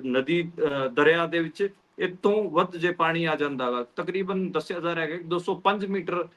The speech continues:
ਅ, ਪਾਣੀ ਪਹੁੰਚ ਗਿਆ ਹੈਗਾ, ਅ, ਜਮੁਨਾ ਦੇ ਵਿੱਚ ਤੇ ਉਹਨੂੰ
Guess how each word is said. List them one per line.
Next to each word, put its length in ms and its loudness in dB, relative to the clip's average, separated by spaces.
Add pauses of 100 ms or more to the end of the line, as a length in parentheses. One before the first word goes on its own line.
(320)
ਅ, 40 4
ਪਾਣੀ 340 4
ਪਹੁੰਚ 280 -2
ਗਿਆ 180 2
ਹੈਗਾ, 460 2
ਅ, 280 0
ਜਮੁਨਾ 320 -2
ਦੇ 140 0
ਵਿੱਚ 380 -4
ਤੇ 180 4
ਉਹਨੂੰ 460 0